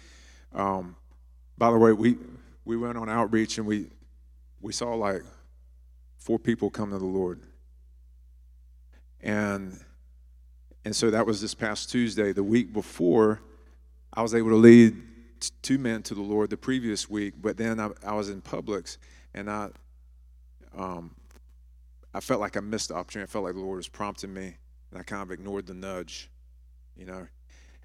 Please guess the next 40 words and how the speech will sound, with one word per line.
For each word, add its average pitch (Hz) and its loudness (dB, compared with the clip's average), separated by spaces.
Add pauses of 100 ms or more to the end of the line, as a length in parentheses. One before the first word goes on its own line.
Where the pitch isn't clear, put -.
(320)
And 90 -10
so 113 -4
I 110 -2
got 113 -6
back 110 -8
to - -12
my 107 -8
car. 117 -4 (1200)
I - -20 (440)
was - -16
like, 107 -20
"Lord, 135 -10
I 139 -8
don't 143 -4
like 123 -4
it 117 -4
when 110 -10
I 104 -12
do 104 -12
that. 85 -10 (1400)
What 117 0
do 139 0
you 151 -4
think 113 -6
about 87 -10
this? - -16 (960)
What 120 -8
do 135 -4
you 143 -6
think 147 -6
about, 110 -4
like, 101 -8
this 113 -6
situation, 101 -8
like, 90 -14
when 98 -10
I 104 -2
ignore 101 -6
the 90 -10
nudge?" 87 -12